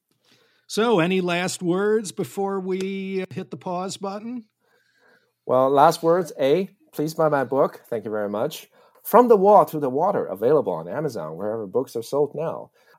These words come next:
Speaker 2: But also, I, I guess I'll leave everyone with a, with a thought, with, um, the, the thought that I actually began the book with, which is, you know, I do enjoy travel very much,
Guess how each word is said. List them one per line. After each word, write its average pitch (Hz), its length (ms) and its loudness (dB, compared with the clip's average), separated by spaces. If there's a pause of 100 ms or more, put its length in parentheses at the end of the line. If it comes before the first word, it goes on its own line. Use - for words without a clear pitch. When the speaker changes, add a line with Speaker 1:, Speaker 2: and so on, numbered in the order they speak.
(100)
Speaker 2:
But 143 300 2
also, 151 680 2 (200)
I, 117 160 -6
I 113 100 -6
guess 131 180 -2
I'll 123 100 2
leave 113 400 -6 (380)
everyone 98 480 -6
with 90 200 -10 (120)
a, 92 260 -8
with 90 140 -14
a 87 80 -10
thought, 98 440 -6 (220)
with, 101 140 -16 (120)
um, 90 280 -10 (560)
the, 104 140 -6
the - 120 -10
thought - 240 -2
that 95 80 -2
I 92 160 -2
actually 90 420 -10
began 120 340 -4
the 110 60 -4
book - 300 -8
with, 80 300 -8
which 92 180 -12
is, 87 240 -12 (480)
you 123 80 -6
know, 120 260 2
I 123 120 0
do 143 520 -4 (380)
enjoy 110 360 0
travel 98 360 -4
very 82 240 -8
much, 78 460 -16